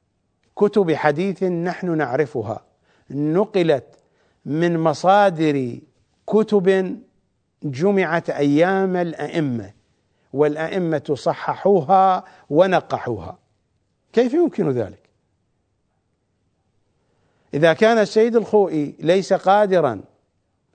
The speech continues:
أن يعرف حقيقة أبنائه، أنا لا أريد أن أتحدث عن تفاصيل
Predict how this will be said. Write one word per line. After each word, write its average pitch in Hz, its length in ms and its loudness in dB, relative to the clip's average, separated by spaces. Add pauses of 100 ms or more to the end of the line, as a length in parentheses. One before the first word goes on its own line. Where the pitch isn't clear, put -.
أن 175 220 2
يعرف 196 600 2 (2250)
حقيقة 180 720 -4
أبنائه، 156 560 -6 (1300)
أنا 131 400 0
لا 147 180 2
أريد 170 280 0
أن 147 420 -2 (1400)
أتحدث 139 880 -2 (580)
عن 135 440 -2 (800)
تفاصيل 165 760 0